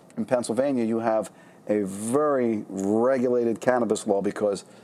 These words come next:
that was the will of the politicians. It wasn't our will. The politicians needed it, that as such, because of, um, Pennsylvania has a very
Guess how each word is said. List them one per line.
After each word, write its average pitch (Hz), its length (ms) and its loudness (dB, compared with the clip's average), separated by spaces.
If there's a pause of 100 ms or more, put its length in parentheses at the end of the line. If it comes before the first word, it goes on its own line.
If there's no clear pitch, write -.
(220)
that 107 180 0
was 117 160 -2
the 113 100 2
will 113 360 2
of 98 100 0
the 98 60 -6
politicians. 104 720 -2
It - 80 -6
wasn't 104 360 0
our 120 240 2
will. 95 360 0 (380)
The - 60 -14
politicians 120 680 0
needed 120 300 0
it, 101 240 -2 (340)
that 110 220 0
as 104 100 -4
such, 113 260 -2
because 110 380 -2
of, 92 200 -4 (640)
um, 95 400 -2
Pennsylvania 123 760 -2 (280)
has 107 160 -4
a 107 40 -2
very 120 920 0